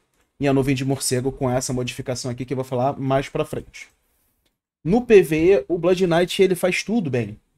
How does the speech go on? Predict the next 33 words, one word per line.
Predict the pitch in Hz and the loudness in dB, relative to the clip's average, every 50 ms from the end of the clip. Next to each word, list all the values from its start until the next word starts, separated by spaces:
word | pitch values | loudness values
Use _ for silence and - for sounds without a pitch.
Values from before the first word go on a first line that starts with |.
| _ _ | _ _
Se | - - - | -16 -8 -4
você | 139 147 139 - 190 | -4 -2 0 0 -2
começar | 196 - 202 202 190 - - 170 147 | -2 -2 -2 -4 -4 -2 -2 -2 0
agora | 139 135 120 127 123 123 117 117 | 0 0 0 -2 -2 -2 -2 -4
com | - - 139 180 214 | -6 -4 -2 -2 0
o | 180 | 0
Blood | 135 135 127 123 131 120 | 2 0 0 0 0 -2
Knight, | 131 143 160 156 156 - - - _ _ _ _ _ _ | 0 0 -2 -2 -4 -10 -18 -20 _ _ _ _ _ _
você | - 139 - 165 | -6 -4 0 2
não | 160 160 | 2 4
vai | 165 | 4
ter | 156 165 160 | 2 2 0
dificuldade | - - 156 - 151 147 147 139 | -2 -4 -6 0 2 2 2 2
de | |
fazer | - 156 143 151 | 0 -4 -4 -4
os | 151 - | -6 -6
conteúdos. | - - 156 160 - 175 165 170 160 139 113 110 120 - - - _ _ _ _ _ _ _ | -6 -8 -6 -4 -2 0 0 0 0 -2 -2 -6 -10 -14 -16 -20 _ _ _ _ _ _ _
Parte | - 151 156 143 123 - - | 0 0 0 0 -2 -6 -6
pelo | - 151 139 139 | -2 0 2 2
seu | - - 147 139 | 2 2 2 2
ataque | 131 - - 165 190 - 220 | 2 2 0 0 0 0 2
básico, | 180 175 175 175 - - 165 | 4 6 6 4 2 -2 -10
que | - - - 151 | -8 -4 -2 0
atualmente | 143 139 - 156 143 139 135 135 135 - | 0 0 0 -2 -2 -2 -2 -4 -2 -2
é | |
o | 135 | -2
ataque | 127 123 131 135 - 139 | -2 -2 -4 -6 -4 -2
básico | 131 127 123 123 - 131 | -2 -2 -2 -2 -4 -8
de | 123 | -8
maior | 127 123 127 156 170 | -6 -4 -4 -4 -4
dano | 165 151 147 151 160 | -4 -4 -4 -4 -4
do | 165 175 | -4 -4
jogo, | 160 151 147 151 156 180 196 | -2 -2 -2 -2 -2 -4 -8